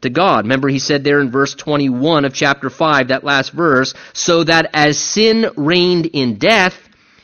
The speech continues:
even so, now grace might reign through righteousness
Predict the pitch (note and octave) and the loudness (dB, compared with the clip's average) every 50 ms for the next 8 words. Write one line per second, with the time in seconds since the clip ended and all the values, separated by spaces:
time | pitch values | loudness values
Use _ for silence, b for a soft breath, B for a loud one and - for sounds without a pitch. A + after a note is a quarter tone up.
0 | b b b b b - G3+ G#3+ G#3+ G3 F#3+ G3 F3 E3 D3+ - - - B3+ B3+ | b b b b b -2 0 2 2 2 2 2 2 0 0 -2 0 2 4 4
1 | A#3+ G3+ F3 F3 F3+ F3+ F#3+ A3 G#3+ G3+ F#3+ D#3+ B2 - C3+ C#3+ F3+ A3+ B3+ C4+ | 4 4 4 4 2 2 2 2 4 2 2 0 -2 -4 -2 0 2 2 4 4
2 | C4 A3 - - - D#3+ D#3 D3+ D3+ D3+ - D#3 D3 D3 D3 D3 D3+ D3+ D3 D3 | 2 2 -2 -4 -2 0 0 2 0 0 0 -2 0 0 0 0 0 -2 -2 -2
3 | C3+ C3 B2+ A#2+ A2+ G#2+ C3+ E3 F#3+ F#3+ - - B2 B2 A#2 - - B2 A#2 A2+ | -2 0 0 0 0 0 2 2 2 0 0 -2 -4 -4 -4 -4 -4 -2 0 0
4 | A#2 A#2 - - | 0 -2 -4 -8